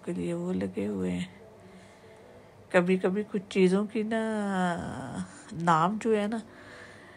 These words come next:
वो आपके जहन में घूमते रहते हैं, लेकिन आपकी ज़ुबान पे नहीं आते ना। और इसी तरह ना, मेरी ज़ुबान में भी ना, नहीं आ रहे ना।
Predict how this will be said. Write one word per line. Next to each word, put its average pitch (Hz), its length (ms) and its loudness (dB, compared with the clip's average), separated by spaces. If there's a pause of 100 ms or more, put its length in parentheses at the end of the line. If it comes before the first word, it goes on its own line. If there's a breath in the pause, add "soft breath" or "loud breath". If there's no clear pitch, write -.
(180 loud breath)
वो 208 140 0
आपके 208 340 6
जहन 214 280 8
में 233 200 2
घूमते 196 380 4
रहते 247 360 4
हैं, 220 160 6
लेकिन 202 580 4
आपकी 185 340 2
ज़ुबान 185 520 4
पे 202 160 4
नहीं 180 240 0
आते 175 320 -4
ना। 240 140 -6 (2500 loud breath)
और 202 140 10
इसी 196 240 10
तरह 208 260 12
ना, 208 140 8
मेरी 196 260 8
ज़ुबान 185 380 10
में 175 120 4
भी 175 100 4
ना, 185 400 4
नहीं 165 320 2
आ 143 160 6
रहे 151 160 0
ना। 170 140 -2